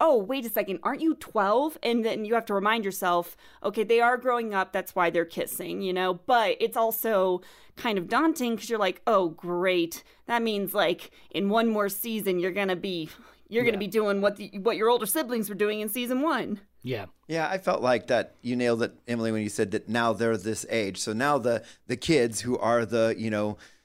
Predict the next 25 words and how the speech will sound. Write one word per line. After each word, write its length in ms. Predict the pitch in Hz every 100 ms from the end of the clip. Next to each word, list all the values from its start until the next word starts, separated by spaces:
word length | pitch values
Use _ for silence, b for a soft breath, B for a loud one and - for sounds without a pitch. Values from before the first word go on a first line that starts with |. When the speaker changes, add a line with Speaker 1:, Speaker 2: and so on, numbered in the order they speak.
| B -
Speaker 3:
the 180 | 98 123
protagonists, 1120 | 147 123 139 127 117 107 110 - - - - -
they're 280 | 107 151 147
the 80 | 123
ones 300 | 127 120 104
now 180 | 120 113
at 100 | 113
this 140 | 107
age, 240 | 117 127
and 140 | 107 110
now 320 | 123 143 113 -
they're 320 | 107 151 226
the 80 | 147
ones 300 | 127 117 98
navigating 680 | 117 113 107 110 117 107 110
all 140 | 110
these 200 | 107 110
decisions 540 | 92 110 113 101 110 104
and 120 | 110
relationships 680 | 107 113 107 113 98 104 -
and 60 | 104
everything. 420 | 120 113 113 107
And 100 | 90
so, 220 | 120 107 B B B
so, 400 | - 147 123 107